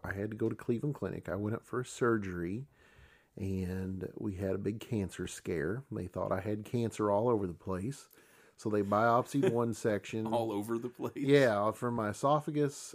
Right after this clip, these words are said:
Speaker 1: and then down at the bottom of my stomach. The one at the bottom of my stomach ended up being some sort of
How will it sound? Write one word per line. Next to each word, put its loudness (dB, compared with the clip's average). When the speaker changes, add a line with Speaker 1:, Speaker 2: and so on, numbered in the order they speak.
Speaker 1:
and -2
then -2
down -2
at -10
the -8
bottom -2
of -4
my -4
stomach. -6
The 2
one 4
at 6
the 0
bottom 6
of 2
my 2
stomach 0
ended -2
up -2
being -2
some -4
sort 0
of -4